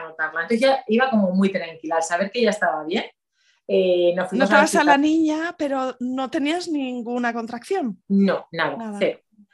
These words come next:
Speaker 2: Ujú.
Speaker 1: Y yo eso un poco me preocupaba porque yo digo, "Mm, mm, yo quiero que esto se ponga, se anime y, y sea un parto activo", porque si no, yo sé que a, a las dieciséis, dieciocho, veinticuatro horas te lo provocan, sí o sí.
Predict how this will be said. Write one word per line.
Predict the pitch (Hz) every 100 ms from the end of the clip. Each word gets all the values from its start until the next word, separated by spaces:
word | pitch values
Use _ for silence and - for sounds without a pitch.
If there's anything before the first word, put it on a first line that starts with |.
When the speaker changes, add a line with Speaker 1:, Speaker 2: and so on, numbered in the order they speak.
| _ 233
Speaker 2:
Ujú. | 240
Speaker 1:
Y | 277
yo | 339 -
eso | 269 359 269
un | 226
poco | 311 339
me | 247
preocupaba | 190 190 196 294 427 415
porque | 277 - 165
yo | 151
digo, | 147 147
"Mm, | 165 160 156 156 151 151 170
mm, | 165 156 147 147 147 151 - - - - - - _ -
yo | 214 302
quiero | 311 320 349
que |
esto | 269 -
se | - -
ponga, | 277 285 247 226
se | 254
anime | 220 294 285
y, | 269 240 233 226
y | 226
sea | 226 214
un |
parto | 208 208 196
activo", | 185 285 285 -
porque | 180 180
si | - -
no, | 190
yo |
sé | 202 214
que | 214
a, | 190
a | 175 170 165 165 170 170
las | 165 - -
dieciséis, | 175 175 170 165 156 208 214
dieciocho, | 196 190 202 202 208 208 202
veinticuatro | 202 196 190 196
horas | 196 226
te | -
lo | 190
provocan, | 160 165 185 160
sí | 156 156
o |
sí. | 156 190